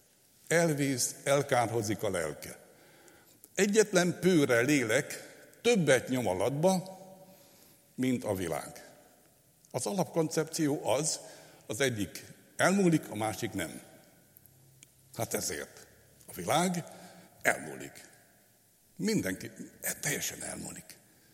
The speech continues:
Csak most csináljunk egy szemkontrollt. Amit látsz, bármit, amit látsz, vagy akit látsz, azt egyszer nem fogod látni. Mert nem lesz. Nem lesz.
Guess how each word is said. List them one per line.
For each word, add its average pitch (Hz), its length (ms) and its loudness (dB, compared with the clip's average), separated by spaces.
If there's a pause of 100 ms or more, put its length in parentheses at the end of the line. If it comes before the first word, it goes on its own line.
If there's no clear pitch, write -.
(1200)
Csak 147 120 -6
most 156 220 -2 (260)
csináljunk 127 440 2
egy 113 180 0 (180)
szemkontrollt. 85 1000 -6 (960)
Amit 143 340 2
látsz, 120 520 0
bármit, 113 560 -2
amit 98 260 -6
látsz, - 320 -8
vagy 92 160 -6
akit 117 360 -8
látsz, - 420 -8 (1600)
azt - 180 -4
egyszer 143 240 -2
nem 104 140 -4
fogod - 300 -12
látni. - 340 -16 (1300)
Mert 123 140 -6
nem 82 160 -10
lesz. - 360 -6 (1300)
Nem 92 180 -6
lesz. - 360 -6